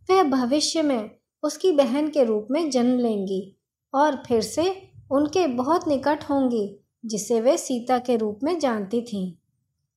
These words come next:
इसके अलावा सीता को पता था कि त्रिजटा का विवाह रावण द्वारा तय किया गया था और यह उनके लिए कठिन रहा था। उसे आशीर्वाद देते हुए सीता ने वचन दिया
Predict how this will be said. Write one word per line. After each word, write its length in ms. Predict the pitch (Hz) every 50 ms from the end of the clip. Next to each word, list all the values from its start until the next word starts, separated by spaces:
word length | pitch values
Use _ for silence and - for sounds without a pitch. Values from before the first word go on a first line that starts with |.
| _ _ _ _ _ _ _
इसके 260 | 277 240 - - - 359
अलावा 520 | 359 359 359 359 370 359 359 370 330 262
सीता 400 | - - - 240 226 240 302 330
को 140 | 330 359 349
पता 360 | - - 220 214 - 247 269
था 440 | 269 - - 226 190 190 - - _ _ _ _ _ _
कि 120 | - 247 240
त्रिजटा 560 | 240 233 233 233 220 208 233 233 240 285 320
का 160 | 320 320 285
विवाह 420 | 254 220 214 202 190 208 220 262 330
रावण 600 | 349 - - - 240 226 226 247 302 339 359 311
द्वारा 320 | 311 302 294 285 302 320
तय 320 | 311 - - 240 226 240
किया 300 | 240 240 269 262 254 247
गया 280 | 240 233 220 214 214 208
था 420 | 202 208 - 202 202 208 202 _ _ _ _ _ _ _ _ _
और 120 | 302 330 320
यह 260 | 320 330 359 359 359
उनके 380 | 285 262 277 277 277 269 339 349
लिए 220 | 339 359 349 320
कठिन 480 | - - 240 220 226 - 277 302 302 285
रहा 280 | 285 226 214 220 208
था। 380 | 202 - 196 190 185 175 - _ _ _ _ _ _ _ _ _ _ _ _ _ _
उसे 240 | 254 254 233 - 349
आशीर्वाद 600 | 349 330 294 254 - - 285 269 262 277 302 349 330
देते 360 | 294 269 247 240 247 - 240
हुए 400 | 226 220 208 208 233 294 330 -
सीता 460 | - - - 269 277 269 269 339 359
ने 180 | 359 359 330 269
वचन 440 | 220 208 196 196 - 262 277 269
दिया 340 | 240 240 220 208 190 190 190